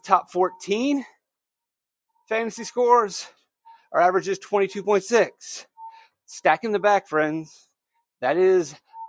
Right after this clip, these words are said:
the way this weekend. Um, you wanna open the door to a five one bill in the Cup Series?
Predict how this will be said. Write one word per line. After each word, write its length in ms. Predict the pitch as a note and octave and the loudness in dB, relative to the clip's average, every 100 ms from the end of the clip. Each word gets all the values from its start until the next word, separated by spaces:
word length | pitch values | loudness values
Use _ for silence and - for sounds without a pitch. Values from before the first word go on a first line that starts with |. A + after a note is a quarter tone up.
| - | -8
the 100 | C3 | -6
way 640 | C3+ F#3 F#3 F3+ F3 - _ - C#3 | 2 4 4 4 0 -4 _ -18 -16
this 220 | D3 - | -14 -4
weekend. 480 | E3+ C#3 A#2+ F#2+ G#2 _ - - _ _ _ _ _ - _ | -4 -4 -10 -14 _ _ -20 -20 _ _ _ _ _ -20 _
Um, 120 | - - - | -20 -16 0
you 120 | F#3+ | 4
wanna 140 | G3+ | 6
open 260 | G#3+ G#3 G#3 | 6 4 2
the 80 | F#3+ | 4
door 160 | G3 | 6
to 80 | F#3 | 4
a 60 | D3 | 2
five 360 | - F#3 F#3 | 4 4 6
one 300 | E3+ G3+ G#3+ | 4 4 2
bill 260 | G3 A3 A3 | 0 2 0
in 100 | G#3 | -2
the 60 | G3 | -4
Cup 300 | - A3 - | -4 -4 -6
Series? 580 | A3+ G#3+ A#3 G#3 - | -10 -8 -8 -12 -16